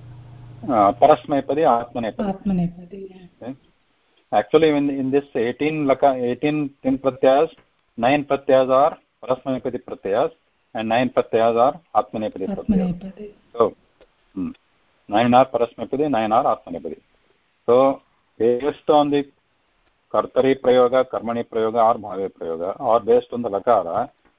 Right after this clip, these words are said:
Speaker 1: the same eighteen tin pratyayas, they, they are modified and then added to dhatu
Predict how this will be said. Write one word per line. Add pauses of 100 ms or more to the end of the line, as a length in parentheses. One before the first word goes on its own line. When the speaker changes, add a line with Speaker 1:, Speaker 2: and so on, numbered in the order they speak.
(180)
Speaker 1:
the (100)
same (540)
eighteen (180)
tin
pratyayas, (120)
they, (540)
they
are
modified (500)
and
then
added
to
dhatu